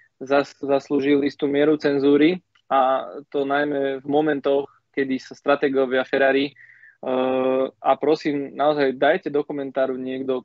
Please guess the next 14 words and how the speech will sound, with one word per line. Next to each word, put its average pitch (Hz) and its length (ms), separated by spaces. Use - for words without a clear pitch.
kto 127 560
ocenil 156 640
tento 127 320
ich 123 80
strategický 131 720
move, 131 320
tento 127 240
ich 127 160
strategický 131 560
ťah, 139 240
pretože 135 560
asi, 139 560
asi 147 320
nikto, 135 560